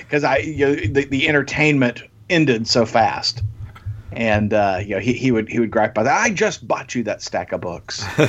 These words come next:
Speaker 1: Yeah. Well, uh, as we said, Batman Universe number three came out this week, and, uh, we have really enjoyed, uh, the Batman Universe book.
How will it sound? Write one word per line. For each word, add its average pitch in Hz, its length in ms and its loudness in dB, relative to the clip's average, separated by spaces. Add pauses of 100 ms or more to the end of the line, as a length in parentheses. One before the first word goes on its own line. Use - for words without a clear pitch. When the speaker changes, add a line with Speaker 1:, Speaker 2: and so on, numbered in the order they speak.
Speaker 1:
Yeah. 160 320 0 (2250)
Well, 202 500 4
uh, 185 280 2
as 226 180 2
we 214 100 0
said, 165 260 2
Batman 151 360 0
Universe 127 480 0
number 120 240 4
three 131 320 2
came 101 260 -2
out 95 280 -2
this 92 220 -2
week, 95 540 0
and, 113 340 2
uh, 107 160 4
we 185 160 2
have 240 220 0
really 160 560 2
enjoyed, 123 720 0 (360)
uh, 120 180 2
the 110 100 2
Batman 113 460 2
Universe 104 520 2
book. 104 500 0